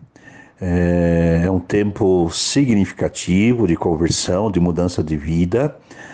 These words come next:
A palavra de Deus, é, nos convida a nos voltar,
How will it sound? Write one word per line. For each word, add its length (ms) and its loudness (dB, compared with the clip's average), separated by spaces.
A 100 -4
palavra 380 0
de 160 2
Deus, 880 0
é, 760 0
nos 280 0
convida 680 0
a 280 0
nos 260 0
voltar, 720 0